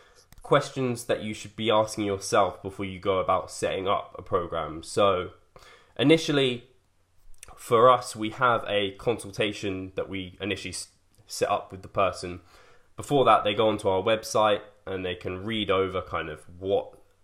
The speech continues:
basic outline of what we provide. Uh, and then it just gives them the option to sign up for a free consultation with either me or Mark.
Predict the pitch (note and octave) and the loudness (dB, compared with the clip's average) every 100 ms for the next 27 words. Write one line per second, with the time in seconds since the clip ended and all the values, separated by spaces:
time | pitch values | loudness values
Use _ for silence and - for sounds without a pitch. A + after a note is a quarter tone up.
0 | _ _ G2 F#2 - F#2 - - G2+ F2 | _ _ -2 -2 -6 -12 -10 -2 -2 0
1 | F2+ F2+ F2 F#2+ - F2 E2+ F2 F#2 G2+ | -4 -4 -6 -10 -10 -14 -14 -6 2 2
2 | E2+ E2 E2 - - - _ - F#2+ F2 | 2 -2 -12 -18 -20 -20 _ -6 -4 -2
3 | G2 G2+ G2 E2+ G2+ - G2 F#2+ F#2+ F#2 | 0 2 0 0 -6 -6 -6 -2 0 -2
4 | - G2 F#2 F#2+ F2 _ _ - - G2 | -4 -10 -8 -10 -10 _ _ -8 0 2
5 | G2 - F#2+ F2 - G2+ - G2 F2+ F2 | 2 -2 -4 -2 -2 -4 -2 -4 -4 -10
6 | - G2+ F#2+ G2+ F#2 F2+ F#2 F2+ E2+ - | -2 -2 0 -4 -6 -6 -6 -6 -8 -18
7 | _ - - - - G2+ F2+ F2+ G2 F#2 | _ -16 -14 -12 -8 -6 -4 -4 -2 -2
8 | F2+ F#2 F2 - - | -2 -2 -2 -6 -18